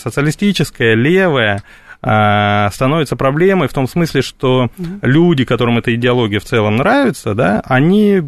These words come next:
Speaker 1: вдруг уходят в недовольные, они перестают быть удовлетворены, э, нынешним режимом. И переток голосов к, в том числе и к Зюганову, к коммунистам,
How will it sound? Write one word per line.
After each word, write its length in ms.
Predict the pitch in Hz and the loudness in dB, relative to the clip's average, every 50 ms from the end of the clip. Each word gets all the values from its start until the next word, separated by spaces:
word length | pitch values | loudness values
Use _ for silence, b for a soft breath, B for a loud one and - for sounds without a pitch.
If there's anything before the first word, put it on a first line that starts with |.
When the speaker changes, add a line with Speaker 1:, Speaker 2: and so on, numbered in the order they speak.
| - _ | -6 _
Speaker 1:
вдруг 580 | - 135 127 131 - - 165 196 208 185 - - | -8 -8 -8 -6 -4 0 2 2 2 0 0 -4
уходят 380 | 135 123 - 165 156 143 123 - | -4 -2 0 0 0 0 -2 0
в 40 | 135 | -2
недовольные, 580 | 131 123 127 127 131 135 131 117 107 104 104 | 0 2 2 2 2 2 0 0 0 0 0
они 160 | 107 120 143 147 | 0 0 -2 -2
перестают 480 | - 135 131 - - 143 143 160 147 | -2 -4 -4 -2 -2 -2 -2 -2 0
быть 200 | 127 131 123 - | -2 -2 -2 -2
удовлетворены, 640 | 120 117 113 113 110 123 123 135 147 170 180 190 175 B B B B B B _ | -2 -2 -2 -2 -2 -2 0 0 0 2 0 0 -2 B B B B B B _
э, 300 | - 110 104 104 101 101 | -2 0 0 2 2 2
нынешним 440 | 107 127 143 131 113 - 131 113 110 | 2 2 2 0 0 0 -2 0 0
режимом. 500 | 120 120 123 135 139 131 101 90 - b b b b b b b b | 0 0 0 0 0 0 0 -2 -4 b b b b b b b b
И 380 | - 120 120 131 131 131 135 127 | 0 2 2 4 4 4 2 2
переток 360 | - 139 131 131 - 160 135 | 2 0 0 2 0 0 0
голосов 680 | 123 127 135 135 127 - - 147 135 117 - - - - - | 0 0 0 0 -2 -2 0 0 0 -2 -4 -8 -12 -12 -4
к, 960 | - 127 120 120 120 120 117 117 117 117 117 113 113 113 113 110 107 110 107 - | -2 0 2 2 2 2 2 0 0 0 0 0 0 0 0 0 0 -2 -4 -4
в 40 | - | -4
том 180 | - 131 151 | -4 -4 -4
числе 220 | 151 - 185 185 185 | -2 -2 0 0 2
и 40 | |
к 40 | 175 | 2
Зюганову, 480 | 170 170 151 143 135 131 120 110 101 98 | 0 0 0 0 0 0 0 -2 -4 -4
к 40 | - | -4
коммунистам, 640 | 113 113 120 123 120 117 104 - - - 95 90 | -2 0 0 2 0 0 -2 -6 -8 -8 -8 -8